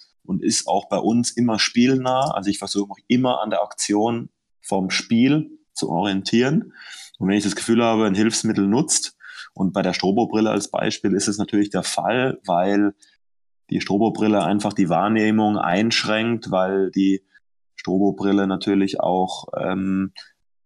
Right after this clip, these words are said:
kognitive Prozesse verbessert im Gehirn. Das ist wissenschaftlich nachgewiesen, auch von vielen anderen Sportarten.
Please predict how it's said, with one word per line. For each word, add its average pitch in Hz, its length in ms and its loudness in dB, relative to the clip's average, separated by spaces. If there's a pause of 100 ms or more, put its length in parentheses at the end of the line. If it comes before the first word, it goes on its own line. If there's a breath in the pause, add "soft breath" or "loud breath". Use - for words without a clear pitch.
(920)
kognitive 113 580 2
Prozesse 104 560 -2
verbessert 113 800 -2
im 101 200 0
Gehirn. 113 560 0 (440 loud breath)
Das 87 160 -4
ist 90 180 -2
wissenschaftlich 98 560 -2
nachgewiesen, 110 720 0
auch 82 160 0
von 92 160 -2
vielen 98 300 2
anderen 101 260 -2
Sportarten. 113 800 -2